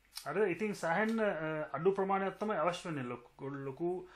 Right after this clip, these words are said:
අයි ඊ එල් ටී එස් ප්‍රමාණයක් ගන්න අවශ්‍ය වෙන්නේ නෑ මේකට. මොකද මේක පොයින්ට් සිස්ටම් එකක් නෙවෙයි. අවශ්‍ය අයි ඊ එල් ටී එස් ටික තියෙනවා නම්, ඔයගොල්ලන්ට අවශ්‍ය කරන ජොබ් ඔෆර්ස් ටිකක් තියෙනවා නම්, අ, ගොඩක් දුරට මේ, අ, වර්ක් පර්මිට් එක ගන්න පුළුවන්.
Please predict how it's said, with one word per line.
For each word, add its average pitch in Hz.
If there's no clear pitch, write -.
අයි 147
ඊ 147
එල් 165
ටී 175
එස් 175
ප්‍රමාණයක් 165
ගන්න 151
අවශ්‍ය 175
වෙන්නේ 165
නෑ 165
මේකට. 156
මොකද 139
මේක 139
පොයින්ට් 143
සිස්ටම් 185
එකක් 160
නෙවෙයි. 190
අවශ්‍ය 135
අයි 139
ඊ 151
එල් 147
ටී 156
එස් 151
ටික 151
තියෙනවා 151
නම්, 233
ඔයගොල්ලන්ට 135
අවශ්‍ය 135
කරන 147
ජොබ් 127
ඔෆර්ස් 156
ටිකක් 160
තියෙනවා 160
නම්, 175
අ, 135
ගොඩක් 143
දුරට 170
මේ, 151
අ, 139
වර්ක් 131
පර්මිට් 147
එක 160
ගන්න 147
පුළුවන්. 135